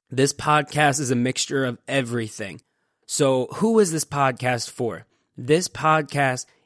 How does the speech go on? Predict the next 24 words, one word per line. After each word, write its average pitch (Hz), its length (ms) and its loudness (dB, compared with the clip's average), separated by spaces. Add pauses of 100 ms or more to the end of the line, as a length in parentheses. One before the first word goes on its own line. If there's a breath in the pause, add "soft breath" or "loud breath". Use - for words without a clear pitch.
(120)
is 143 400 0
for 131 480 -2 (160)
everybody. 117 760 -4 (180 soft breath)
And 120 140 -4
when 139 80 2
I 180 100 0
say 190 240 2
everybody, 147 500 -2
I 127 60 -2
mean 131 260 0
everybody 170 560 -2
looking 147 540 0
to 151 160 -2
improve 135 680 0
their 123 260 -2
own 131 340 0
lives, 123 440 0 (260 loud breath)
improve 156 480 -2
the 143 100 0
qualities 147 600 2
in 131 260 -4
their 127 300 -2
own 135 360 2
lives. 123 460 0